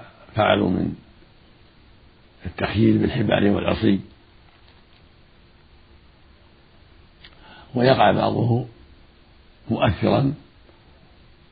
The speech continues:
كما ذكر الله في سورة البقرة أنه، أن السحرة يتعلمون منهما الملكين ما يفرقون به بين المرء وزوجه،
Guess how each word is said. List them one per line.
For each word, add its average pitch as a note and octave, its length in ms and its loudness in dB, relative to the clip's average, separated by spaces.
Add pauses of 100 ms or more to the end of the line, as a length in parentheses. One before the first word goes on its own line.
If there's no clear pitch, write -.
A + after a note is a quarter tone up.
(540)
كما G#2 320 0
ذكر F#2 120 -4
الله F#2+ 200 -2
في F2+ 60 -2
سورة F#2 180 -4
البقرة F#2 520 -4 (1800)
أنه، G2 380 -2 (120)
أن F#2 400 -2 (2250)
السحرة G2+ 440 -2
يتعلمون G2+ 680 0
منهما G2+ 540 -2 (200)
الملكين G2 880 -2 (760)
ما C3 120 2
يفرقون G#2+ 480 0
به A#2 460 0 (140)
بين A#2 140 0
المرء G#2 260 -2
وزوجه، C#3 500 -6